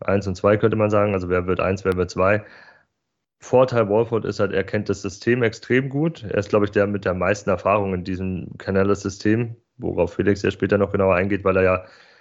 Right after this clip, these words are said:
von den Rams kommt und die Rams ein sehr, sehr ähnliches System auch gespielt haben.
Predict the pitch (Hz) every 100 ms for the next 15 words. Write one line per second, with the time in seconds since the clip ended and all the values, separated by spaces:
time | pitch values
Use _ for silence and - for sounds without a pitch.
0 | _ - 113 120 107 107 104 113 110 104
1 | 101 98 104 104 98 95 98 92 101 95
2 | 82 85 - 95 92 85 - 98 95 95
3 | 104 101 107 104 92 - 87 95 92 85